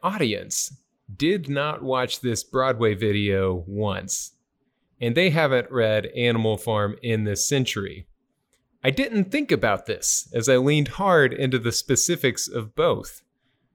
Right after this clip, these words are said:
I didn't think of this as I wrote only one joke, the mashup itself, which can work if you're familiar with one or both stories.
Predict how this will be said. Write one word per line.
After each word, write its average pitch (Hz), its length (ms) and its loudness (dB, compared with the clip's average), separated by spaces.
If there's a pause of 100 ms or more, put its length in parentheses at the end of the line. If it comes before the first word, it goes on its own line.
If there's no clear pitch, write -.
(260)
I 170 120 -10
didn't 135 340 -2
think 247 260 2
of 107 200 4
this 110 420 2 (340)
as 120 160 0
I 135 80 6
wrote 147 320 4
only 143 320 2
one 180 300 4
joke, 147 560 2 (320)
the 117 100 0
mashup 123 560 4
itself, 101 720 -2 (300)
which 120 260 0
can 117 240 0
work 196 480 2 (720)
if 127 220 -2
you're 127 100 2
familiar 131 580 4
with 110 220 0
one 117 220 4
or 110 40 6
both 104 300 2
stories. 104 720 2